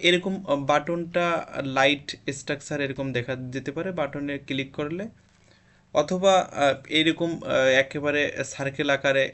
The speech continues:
আমাদের ল্যাপটপে দেখা, শো করতে পারে। এভাবে আমরা এই যে পাওয়ার বাটনটাকে যদি প্রেস করি, তাহলে আমরা সহজেই ল্যাপটপ on করতে পারবো এবং ল্যাপটপটাকে যদি অফ করতে চাই, তবুও এই বাটন প্রেস করে ল্যাপটপটাকে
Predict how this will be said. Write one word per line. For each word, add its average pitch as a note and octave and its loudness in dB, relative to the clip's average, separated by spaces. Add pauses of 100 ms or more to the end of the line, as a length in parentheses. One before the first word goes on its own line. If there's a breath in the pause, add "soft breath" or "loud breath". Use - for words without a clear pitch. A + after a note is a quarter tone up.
আমাদের B2 -2
ল্যাপটপে C3 0
দেখা, A#2+ 0
শো C#3 -4
করতে C#3+ -4
পারে। E3 -2 (540 soft breath)
এভাবে F#3+ 4
আমরা G3 4
এই D#3+ 0
যে D#3+ 0
পাওয়ার E3 4
বাটনটাকে F3+ 0
যদি F#3 -2
প্রেস F3 0
করি, A3 -4 (260 soft breath)
তাহলে D#3+ -2
আমরা D3+ 0
সহজেই F3 -4
ল্যাপটপ C3+ 2
on C3+ 2
করতে E3+ -4
পারবো G3+ -2 (260 loud breath)
এবং D3 -2
ল্যাপটপটাকে D3+ 0
যদি D3 -4
অফ B2+ 4
করতে F#3 -4
চাই, A3+ -4 (340 loud breath)
তবুও F3+ 2
এই D3+ 2
বাটন D3 0
প্রেস E3 -2
করে A3 -6
ল্যাপটপটাকে D#3+ -4